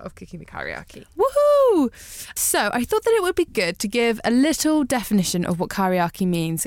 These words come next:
Speaker 2: as if you're a first-time listener, we don't ever really define it that often, and it's a bit of a buzzword, jargony term, so you wouldn't come across this in your day-to-day life. So, what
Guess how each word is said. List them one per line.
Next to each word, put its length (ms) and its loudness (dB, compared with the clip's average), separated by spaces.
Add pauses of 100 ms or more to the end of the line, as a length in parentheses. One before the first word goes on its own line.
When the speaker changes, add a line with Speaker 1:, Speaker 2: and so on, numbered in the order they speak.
Speaker 2:
as 220 0
if 100 -2
you're 140 2
a 20 -2
first-time 460 0
listener, 480 -2 (520)
we 160 0
don't 260 0 (120)
ever 320 0
really 580 2
define 460 0
it 160 -4
that 180 0
often, 500 -4
and 120 -2
it's 100 -2
a 40 -2
bit 160 -2
of 80 -2
a 40 0
buzzword, 580 -2
jargony 440 0
term, 460 -2
so 100 -2
you 220 -2
wouldn't 340 0
come 140 0
across 300 -4
this 140 -2
in 80 2
your 120 0
day-to-day 420 -2
life. 260 -4
So, 380 -2 (420)
what 400 0